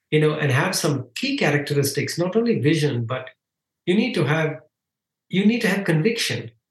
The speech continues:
because usually there will be scores of skeptics who will tell you you're wrong. And you have to have the conviction, come hell or high water, you're going to get there. Otherwise, people won't follow you.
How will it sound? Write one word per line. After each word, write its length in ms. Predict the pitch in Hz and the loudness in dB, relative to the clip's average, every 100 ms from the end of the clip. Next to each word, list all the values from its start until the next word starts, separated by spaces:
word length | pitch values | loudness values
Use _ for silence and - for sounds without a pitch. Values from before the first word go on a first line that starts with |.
| _ _ _ _ | _ _ _ _
because 400 | 151 170 196 131 | 0 2 2 2
usually 720 | 180 277 294 202 123 107 - _ _ _ _ 175 | 0 2 2 2 0 -2 -6 _ _ _ _ 0
there 120 | 190 | 2
will 140 | 196 | 2
be 80 | 196 | 0
scores 600 | - - 202 226 233 151 | -2 0 0 2 2 0
of 240 | 156 - - | -4 -4 -10
skeptics 640 | - - 175 175 160 143 | -10 -2 -2 0 -4 -2
who 80 | 156 | 0
will 80 | 147 | 0
tell 160 | 151 156 | 2 2
you 80 | |
you're 220 | 165 139 123 | 2 0 -2
wrong. 340 | 139 110 - - - _ _ _ _ _ _ _ _ _ _ _ _ _ | -4 -6 -10 -20 -20 _ _ _ _ _ _ _ _ _ _ _ _ _
And 140 | 156 160 | 2 4
you 140 | 220 | 4
have 140 | 254 - | 2 2
to 80 | |
have 80 | 208 | 0
the 80 | 160 | 0
conviction, 600 | - 160 160 147 - 139 | 2 2 2 0 0 0
come 200 | 143 147 | 0 2
hell 200 | 120 156 | 2 2
or 120 | 175 | 0
high 160 | 143 143 | 0 0
water, 300 | 143 151 151 | 0 0 -2
you're 180 | 120 123 | -2 -2
going 140 | 139 | -2
to 60 | 120 | -2
get 280 | 143 - - | -2 -2 -4
there. 160 | 123 | -6
Otherwise, 400 | 127 143 151 143 | -4 -4 -2 -2
people 300 | 143 139 139 | -4 -6 -4
won't 240 | 123 120 113 | -4 -6 -6
follow 200 | 180 190 | -8 -8
you. 200 | 117 | -10